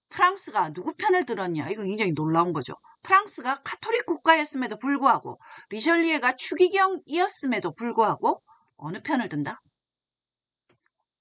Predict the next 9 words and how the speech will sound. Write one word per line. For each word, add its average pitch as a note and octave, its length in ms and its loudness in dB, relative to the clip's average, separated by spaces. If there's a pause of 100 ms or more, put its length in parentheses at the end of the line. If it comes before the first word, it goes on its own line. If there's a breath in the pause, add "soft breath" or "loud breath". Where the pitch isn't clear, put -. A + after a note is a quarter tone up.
(160)
예, - 100 -20
신교 C5 560 -4
편을 - 220 -12
든다는 - 400 -14
겁니다. - 340 -20 (1000)
놀랍죠? F#3 600 -6 (280 loud breath)
자, E3+ 140 4
이것의 B3 440 2
목적은 D#4 520 0